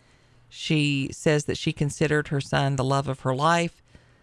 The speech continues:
Um, it wasn't until two years later that she even talked about the death. She did write, uh, an essay that was published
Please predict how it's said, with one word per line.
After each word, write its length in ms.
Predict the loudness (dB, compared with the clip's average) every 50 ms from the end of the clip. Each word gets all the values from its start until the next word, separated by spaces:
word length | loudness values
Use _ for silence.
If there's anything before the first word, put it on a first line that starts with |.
| _ _ _ _ _ 0
Um, 380 | 2 2 2 2 0 -2 -2 0
it 160 | 0 0 0
wasn't 560 | 2 2 4 4 4 4 2 0 -2 -2 -2 _ -4
until 280 | -4 -2 0 0 -2 -2
two 220 | -2 -2 0 0
years 420 | 2 2 2 2 2 2 0 0
later 640 | 0 2 4 4 4 4 2 2 2 2 0 -2 -4 -8
that 280 | -2 0 2 2 2 0
she 180 | -4 -2 0 0
even 260 | 0 0 0 -2 -4
talked 380 | -4 0 2 2 2 2 -2
about 400 | -2 0 2 2 2 0 -2 -2
the 80 | -4 -4
death. 340 | 0 2 2 2 2 0 -4
She 160 | -4 -6 -6
did 280 | -2 0 0 0 2 2
write, 320 | 2 2 2 2 0 -4 -10 -20 -20 -20 -20 -20 -20 -20 -18 -4 -2
uh, 240 | 0 0 0 0 0
an 180 | 0 0 0 0 2
essay 640 | 2 2 2 2 0 0 2 2 2 0 -2 -4 -6 _ _ _ _ _ _ _ _ _ _ -6
that 300 | 0 2 2 2 2 0
was 200 | 0 -2 -2 -2
published 720 | -2 0 2 2 2 2 2 0 0 0 -2 -6 -12 -14 -16